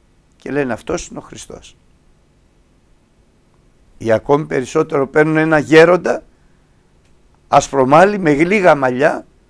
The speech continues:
σεβάσμιο, και τολμάνε και λένε, «Αυτός είναι ο παντοδύναμος Θεός».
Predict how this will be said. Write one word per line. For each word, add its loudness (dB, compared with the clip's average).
σεβάσμιο, 2
και -4
τολμάνε -6
και -12
λένε, -12
«Αυτός -18
είναι -14
ο -12
παντοδύναμος -16
Θεός». -20